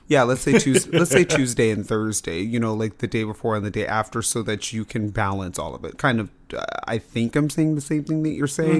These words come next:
Speaker 2: Mm-hmm.
Speaker 1: but I think it's really important to just say, like, "Oh yeah, I'm going on the," because look, uh, at the end of the day, if you're, uh, uh, you're dating, so I can insu-, uh, assume that dating is important to you.
Speaker 2: Mm-hmm.
Speaker 1: So I don't think that you need to cut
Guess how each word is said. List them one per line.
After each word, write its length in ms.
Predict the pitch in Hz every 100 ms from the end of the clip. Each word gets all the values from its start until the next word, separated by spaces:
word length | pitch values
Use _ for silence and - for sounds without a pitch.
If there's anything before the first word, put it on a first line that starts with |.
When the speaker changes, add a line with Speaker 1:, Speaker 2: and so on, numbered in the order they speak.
| 208
Speaker 2:
Mm-hmm. 100 | 226 - - - -
Speaker 1:
but 140 | 123
I 80 | 117
think 240 | 151 170
it's 200 | 180 -
really 260 | 120 113 110
important 540 | 110 110 123 113 110
to 80 | 117
just 280 | 107 120 -
say, 180 | - 110
like, 240 | 107 107 139
"Oh 80 |
yeah, 180 | 160 143
I'm 160 | 107 110
going 300 | 107 117 120
on 120 | 131
the," 100 | 123 - - -
because 240 | 147 143
look, 200 | 104 - - -
uh, 120 | 110 -
at 160 | 131 135
the 80 | 156
end 120 | 165
of 100 | 143
the 80 | 135
day, 300 | 113 104 101
if 180 | 123 -
you're, 200 | 127 110 -
uh, 120 | 104 -
uh, 120 | 123
you're 280 | - 120 123
dating, 580 | 107 117 95 95 117 113
so 160 | -
I 60 | 101
can 140 | 117
insu-, 560 | 107 107 120 113 110 -
uh, 60 | 113
assume 440 | 107 - 127 123
that 180 | 113 98
dating 320 | 110 101 101
is 120 | 101
important 520 | 101 87 92 - 85 -
to 160 | - -
you. 120 | -
Speaker 2:
Mm-hmm. 360 | 113 98 90 123
Speaker 1:
So 120 | 139 113
I 60 |
don't 160 | 113 113
think 160 | 123
that 160 | 117 -
you 60 | 113
need 120 | 104
to 80 | 117
cut 420 | - 110 -